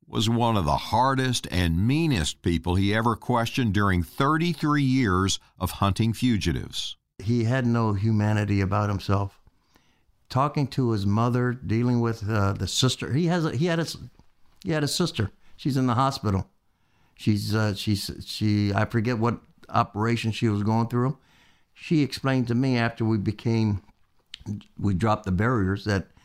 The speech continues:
Speaker 2: he rolled her on the side and raped her, his own sister, after the <laughs> operation.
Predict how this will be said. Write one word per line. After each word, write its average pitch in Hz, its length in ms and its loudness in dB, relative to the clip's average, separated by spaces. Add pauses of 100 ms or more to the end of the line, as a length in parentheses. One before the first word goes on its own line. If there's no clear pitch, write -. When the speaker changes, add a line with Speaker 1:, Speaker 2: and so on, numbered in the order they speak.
(240)
Speaker 2:
he 143 160 -2
rolled 120 280 0
her 117 140 2
on 107 100 2
the 104 60 0
side 120 280 0
and 175 100 0
raped 294 280 -4
her, - 140 -8 (600)
his 117 140 -2
own 147 160 2
sister, - 440 -6 (840)
after 135 260 -2
the 123 180 0
<laughs> - 20 0
operation. 123 640 0